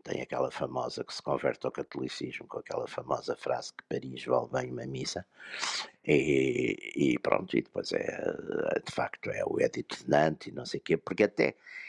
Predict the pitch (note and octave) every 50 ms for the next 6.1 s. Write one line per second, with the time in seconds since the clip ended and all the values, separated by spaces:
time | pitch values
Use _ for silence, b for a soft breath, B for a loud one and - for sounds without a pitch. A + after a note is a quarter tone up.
0 | B - - D3+ - - D#3 D3+ C#3 C3+ B2+ - - - A2 G2 E2+ D2 B1 A1
1 | A#1+ A#1 - - - - - G1+ G1+ - - D2 C#2 C2+ C2+ C2 - - B1+ B1+
2 | B1+ B1 - C2 C2 B1 - - C#2+ C#2 C#2+ F#2+ F2+ - - C#2+ B1+ - - -
3 | C#2+ C#2+ D2 C#2+ - C2+ B1+ B1+ C2+ C#2 D3+ - G2 F2 C#2 C2+ B1+ A#2 A#2+ C3
4 | - - B B B B B B B B B B B B B B B _ - E2+
5 | F2+ G2 A2 A#2+ A#2 A2+ A#2+ A#2 G#2+ G#2 G#2+ G#2 A2+ A#2 A#2 A#2+ A#2+ A#2 _ -
6 | - C3